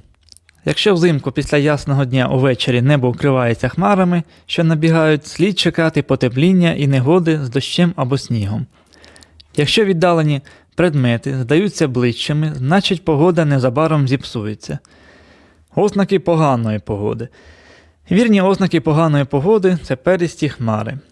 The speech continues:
Їхня поява говорить про те, що десь через двадцять годин погода зовсім зіпсується. Вірна ознака,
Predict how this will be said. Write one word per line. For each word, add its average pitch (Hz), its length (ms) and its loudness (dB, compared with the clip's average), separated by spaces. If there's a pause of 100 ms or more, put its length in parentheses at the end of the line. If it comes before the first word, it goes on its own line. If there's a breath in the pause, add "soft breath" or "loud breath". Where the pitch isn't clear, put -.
(160)
Їхня 147 480 0
поява 175 460 2
говорить 160 440 0
про 151 120 -2
те, 208 280 0 (140)
що 139 220 -4
десь 151 440 -2
через 147 260 0
двадцять 151 400 -2
годин 156 340 0
погода 151 400 2
зовсім 151 400 0
зіпсується. 117 680 -8 (720 loud breath)
Вірна 196 300 2
ознака, 135 600 0